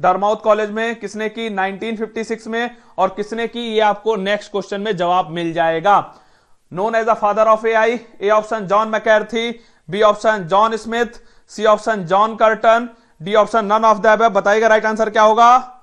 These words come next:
फाइव सेकेंड्स हैं और आपका टाइम अप हो चुका है। बहुत से लोगों ने राइट आंसर दे दिया है, very good।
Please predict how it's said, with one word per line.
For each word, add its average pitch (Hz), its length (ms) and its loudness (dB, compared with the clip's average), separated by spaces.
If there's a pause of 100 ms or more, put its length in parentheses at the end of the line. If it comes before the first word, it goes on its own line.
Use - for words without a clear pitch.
(280)
फाइव 190 140 4
सेकेंड्स 185 400 -8
हैं 139 260 -10 (2250)
और 147 140 0
आपका 156 260 0
टाइम 185 260 -4
अप 208 140 -4
हो 214 100 -2
चुका 208 200 0
है। 214 60 4
बहुत 185 300 -2
से 208 80 -8
लोगों 202 200 -6
ने 202 100 -6
राइट 190 240 -2
आंसर 196 260 -6
दे 190 180 -4
दिया 214 220 0
है, 220 180 2
very 196 340 -4
good। 240 220 2